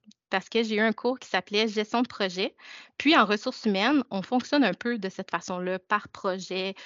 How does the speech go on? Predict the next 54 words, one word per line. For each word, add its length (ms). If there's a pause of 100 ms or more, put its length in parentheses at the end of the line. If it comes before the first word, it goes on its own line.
(180)
Il 40
y 40
a 20
plusieurs 300
projets 280
en 80
même 180
temps, 280
donc 200
on 60
met 140
un 80
peu 160
de 140
t-, 260
de 140
temps 220
sur, 280 (120)
euh, 200
sur 240
ce, 220
sur 220
tous 160
ces 160
projets-là. 540 (400)
Mais 120
je 80
me 60
suis 280
dit, 340
ça 140
serait 160
intéressant 380
de 100
voir 220
vraiment 300
le 100
processus, 800
là, 120
de 140 (100)
A 140 (100)
à 120
Z, 320
comment 280
on 40
réussit 520
finalement, 500 (420)
à, 200
le 100
côté 300
logistique 840
aussi, 200
ça 140
m'intéressait. 680